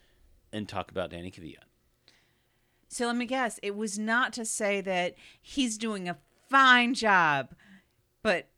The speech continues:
Speaker 2: maybe he came out and said he's a really nice guy?
Speaker 1: Well, he said that he has no complaints about Danny's pace, but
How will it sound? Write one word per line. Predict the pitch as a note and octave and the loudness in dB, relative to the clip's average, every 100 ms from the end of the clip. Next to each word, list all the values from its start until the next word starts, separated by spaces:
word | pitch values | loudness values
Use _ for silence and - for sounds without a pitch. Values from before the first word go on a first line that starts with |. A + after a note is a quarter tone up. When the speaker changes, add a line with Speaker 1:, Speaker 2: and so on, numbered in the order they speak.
| _ F#3 | _ -2
Speaker 2:
maybe | G3 G#3+ B3 A#3+ A3+ | 0 0 0 -2 -4
he | - | -8
came | F#3+ C4 G#3 | -2 -2 0
out | G#3 | -2
and | G3+ F#3+ | -4 -4
said | G#3 G3+ | -4 -2
he's | B3 G#3+ | -4 -4
a | |
really | A3 C#4 C4 | -2 -2 -2
nice | A3+ A3+ B3 - | -2 -2 -4 -6
guy? | G#3+ G#3 B3 F4 - _ _ _ _ _ - - _ | -2 -2 -2 -4 -10 _ _ _ _ _ -20 -20 _
Speaker 1:
Well, | C#3 D3+ | 0 2
he | C3 - | 0 -8
said | D#3+ - D#3+ | -8 -6 -6
that | D#3 D#3+ | -8 -8
he | D3 | -8
has | C3 C3+ | -6 -2
no | D#3 | 0
complaints | G#3+ G3+ - B2 A2 G2+ | 0 -8 -10 -10 -10 -10
about | F#2 F#2 - _ _ _ | -6 -6 -8 _ _ _
Danny's | G#2 G2 F#2+ | -12 -10 -10
pace, | - - _ - - _ _ _ _ _ _ - - - _ _ _ _ - | -14 -20 _ -20 -20 _ _ _ _ _ _ -20 -20 -20 _ _ _ _ -2
but | C3+ B2+ | 2 2